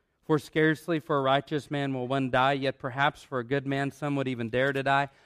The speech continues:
But God demonstrates his love toward us in that while we were still sinners, Christ died for us."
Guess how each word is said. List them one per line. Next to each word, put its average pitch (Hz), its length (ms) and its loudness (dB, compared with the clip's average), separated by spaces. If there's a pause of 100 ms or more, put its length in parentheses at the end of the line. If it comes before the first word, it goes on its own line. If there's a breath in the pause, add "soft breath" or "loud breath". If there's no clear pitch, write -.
(120 soft breath)
But 139 200 -4
God 151 340 4
demonstrates 160 720 0
his 156 400 0 (120)
love 143 520 2 (360)
toward 139 320 0
us 147 440 0
in 131 140 -6
that 117 200 -2
while 113 260 0
we 143 380 -2
were 117 220 -8
still 135 440 -2
sinners, 110 680 -8 (880)
Christ 120 540 -4
died 113 320 -4
for 107 240 -12
us." - 360 -20